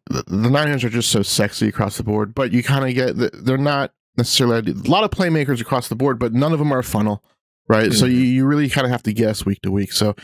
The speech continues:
Speaker 1: you can definitely make a case, uh, d-, to, to play a variety of Niners. I don't think you're stacking Garoppolo or anything like that, but,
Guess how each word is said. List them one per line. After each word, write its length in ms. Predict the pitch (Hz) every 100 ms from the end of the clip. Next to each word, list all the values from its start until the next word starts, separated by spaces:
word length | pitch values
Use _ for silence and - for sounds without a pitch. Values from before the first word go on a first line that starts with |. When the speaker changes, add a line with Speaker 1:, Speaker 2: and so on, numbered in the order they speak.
| - - -
Speaker 1:
you 100 | 123
can 120 | 139
definitely 260 | 135 139 131
make 140 | 127
a 60 | 110
case, 460 | 120 113 113 -
uh, 180 | 110 107 - - - _ -
d-, 200 | - - - -
to, 240 | 92 110 92 _ _ _ -
to 60 |
play 420 | - - 113 113 -
a 100 | 110
variety 360 | 110 113 117
of 80 | 113
Niners. 300 | 110 113 110
I 40 | 117
don't 100 | 113
think 120 | 110
you're 60 | 107
stacking 440 | - 104 104 107
Garoppolo 420 | 98 101 - 104
or 100 | 104
anything 280 | 101 101 101
like 140 | 101 -
that, 220 | 98 -
but, 180 | 107